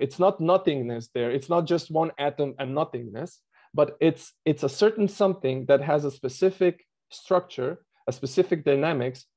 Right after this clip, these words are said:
but it's indeterminate. It has a different structure. Now, you might say, "Of course, this is trivial. What the heck are you on about? Why, why are you making s-,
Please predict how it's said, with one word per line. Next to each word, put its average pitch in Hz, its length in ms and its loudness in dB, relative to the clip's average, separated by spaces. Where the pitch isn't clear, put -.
but 139 140 4
it's 147 220 -4
indeterminate. 160 720 0
It 143 120 -4
has 160 240 2
a 156 40 2
different 156 360 -2
structure. - 520 -4
Now, 185 80 6
you 220 180 4
might 196 220 4
say, 190 200 4
"Of 139 160 -2
course, 151 200 2
this 147 180 -8
is 139 140 -10
trivial. 131 420 0
What 147 180 0
the 135 80 -2
heck 135 280 -2
are 127 80 0
you 123 140 -2
on 139 100 -2
about? 127 360 -2
Why, 127 240 0
why 131 240 -2
are 123 100 -2
you 123 80 -4
making 123 320 -10
s-, - 280 -20